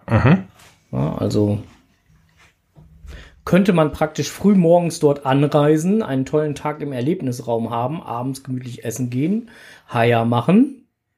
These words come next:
Speaker 2: und dann am nächsten Tag wieder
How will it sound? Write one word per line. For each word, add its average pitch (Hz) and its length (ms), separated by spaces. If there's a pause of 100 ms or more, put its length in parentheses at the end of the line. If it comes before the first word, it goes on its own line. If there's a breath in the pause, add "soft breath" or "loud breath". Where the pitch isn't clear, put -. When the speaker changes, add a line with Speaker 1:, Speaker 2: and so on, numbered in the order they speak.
(1800)
Speaker 2:
und 127 180
dann 113 100
am 98 140
nächsten 98 380
Tag 139 320
wieder 196 340